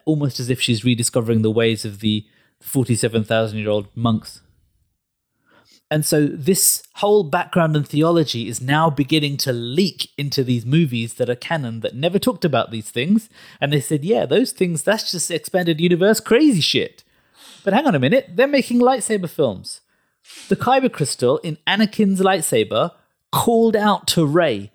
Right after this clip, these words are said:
the way the crystal, crystals in the temples of Ilium, the ice crystals of Ilium, Jedi would walk in there and a crystal would call out to them.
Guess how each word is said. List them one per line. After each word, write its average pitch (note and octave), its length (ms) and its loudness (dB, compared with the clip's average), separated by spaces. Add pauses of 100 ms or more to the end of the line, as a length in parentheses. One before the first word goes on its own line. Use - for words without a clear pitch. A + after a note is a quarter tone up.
(300)
the C#3 140 2
way E3 260 2
the D3 120 0
crystal, C#3+ 760 -4 (120)
crystals C#3 600 0
in D#3+ 200 2
the C#3+ 80 2
temples F3+ 640 -2
of C#3 300 -4
Ilium, B2+ 440 0 (200)
the - 120 -20
ice F#3+ 240 2
crystals F#3 420 -2
of C#3 120 -4
Ilium, A#2+ 440 -2 (280)
Jedi E3+ 360 2
would C3+ 140 -2
walk F3+ 280 -2
in E3 120 -8
there G#2+ 220 -6
and A#2+ 120 -14
a B2 40 -16
crystal - 420 -8
would A#2+ 140 -8
call C3+ 240 0
out B2+ 200 -2
to - 80 -20
them. - 200 -18